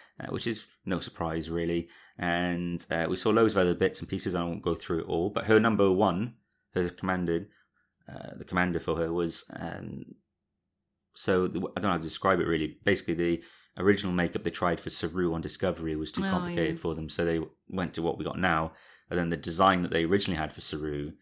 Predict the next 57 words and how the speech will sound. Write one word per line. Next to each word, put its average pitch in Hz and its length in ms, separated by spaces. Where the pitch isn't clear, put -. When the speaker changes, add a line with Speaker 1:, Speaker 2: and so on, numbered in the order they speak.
Speaker 1:
I - 60
guess, 80 260
is 80 100
now 76 160
a 73 40
different 78 300
species, 73 500
and 80 200
that's - 260
what - 340
Shelby's 73 580
first - 280
officer, 76 640
uh, 80 100
was, 80 380
wh-, - 200
whatever 76 260
that 76 140
species 78 360
would 82 120
be - 60
called 85 300
now. 80 200
And 85 280
we 104 80
also 107 180
saw, 98 260
you 98 60
know, 120 60
the 110 80
Vulcans 98 380
you 101 60
just 95 140
mentioned 98 300
there, 90 160
when 87 160
in 87 140
the 185 40
car 85 140
Speaker 2:
Mm. - 60
Speaker 1:
chase, 92 220
when 82 100
they 82 180
drive 87 220
through 85 140
the - 60
car, 92 220
they 120 100
were 127 80
on 127 80
one 120 100
of 117 60
the 120 260
Enterprise 87 720
era 82 460
Vulcan 107 280
ships. - 380